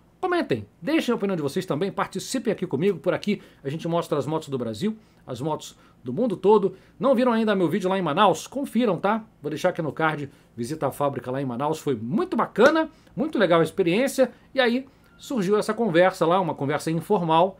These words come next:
e pode ser que aconteça alguma coisa aí em relação à X R E, por isso que ela tá de-,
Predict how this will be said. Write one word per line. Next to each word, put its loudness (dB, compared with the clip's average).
e -2
pode 0
ser -6
que -8
aconteça -4
alguma -4
coisa -2
aí -2
em -4
relação -6
à -8
X -8
R -2
E, -2
por -6
isso -8
que -4
ela 0
tá 0
de-, -4